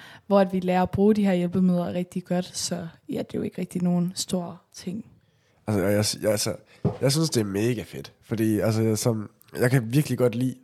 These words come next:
Speaker 2: øh, personligt, det er sådan, jeg håndterer det, det er grine lidt af det,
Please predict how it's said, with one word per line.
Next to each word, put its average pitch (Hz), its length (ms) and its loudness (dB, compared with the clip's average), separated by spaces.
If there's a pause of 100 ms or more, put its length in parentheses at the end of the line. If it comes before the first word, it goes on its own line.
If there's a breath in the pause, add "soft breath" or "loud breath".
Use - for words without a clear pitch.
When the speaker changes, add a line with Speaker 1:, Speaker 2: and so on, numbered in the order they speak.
Speaker 2:
øh, 95 320 -2
personligt, 107 680 -4
det 131 60 0
er 127 40 2
sådan, 110 320 -2
jeg 120 120 4
håndterer 131 420 0
det, 101 120 -6 (460 loud breath)
det 127 100 4
er 110 40 4
grine 143 280 2
lidt 127 180 6
af 117 120 4
det, 135 120 2